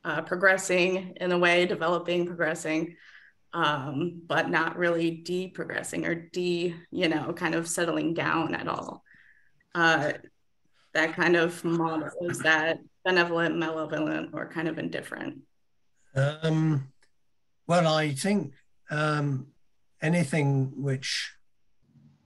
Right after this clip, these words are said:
Speaker 2: applies the term progress to what humanity is currently doing to the planet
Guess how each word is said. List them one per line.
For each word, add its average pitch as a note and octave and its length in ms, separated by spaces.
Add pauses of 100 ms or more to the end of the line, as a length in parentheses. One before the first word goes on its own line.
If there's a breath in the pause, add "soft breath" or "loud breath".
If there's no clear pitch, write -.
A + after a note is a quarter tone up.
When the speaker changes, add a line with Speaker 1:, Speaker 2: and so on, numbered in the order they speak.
(1500)
Speaker 2:
applies D3 640
the C3 100
term C3+ 520
progress C3 880 (880)
to B2+ 600 (420)
what C#3 320
humanity C3 680
is A#2+ 320 (440)
currently B2+ 440
doing B2 320
to B2 120
the A2 120
planet - 580